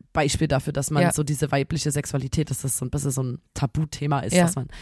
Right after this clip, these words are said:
Speaker 1: da so, äh, Gelüste hat. Ähm, und wolltest du noch irgendwas dazu sagen?
Speaker 2: Na, nee, d-, ich wollte das sagen, dass es quasi übelst krass war, weil ich wirklich, d-,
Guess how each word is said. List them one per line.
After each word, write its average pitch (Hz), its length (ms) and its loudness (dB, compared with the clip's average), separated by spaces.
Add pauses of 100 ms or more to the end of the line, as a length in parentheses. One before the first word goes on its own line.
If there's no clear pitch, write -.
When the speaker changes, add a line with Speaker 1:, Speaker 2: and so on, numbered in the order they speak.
(340)
Speaker 1:
da 151 140 -2
so, 139 320 0
äh, 143 140 -2
Gelüste 190 640 4
hat. 170 200 4 (300)
Ähm, 185 320 4 (280)
und 175 180 -2 (100)
wolltest 180 220 -2
du - 40 -2
noch 156 80 -2
irgendwas 160 240 -2
dazu 139 220 -6
sagen? 147 220 -2 (320)
Speaker 2:
Na, 220 80 4 (120)
nee, 294 240 6
d-, 214 180 0
ich 196 200 0
wollte 220 200 4
das 240 100 0
sagen, 254 240 4
dass 180 100 4
es 196 120 -2
quasi 214 200 6
übelst 202 220 -2
krass 214 160 4
war, 247 100 2
weil 208 120 6
ich - 180 -2
wirklich, 226 480 0 (480)
d-, - 60 -4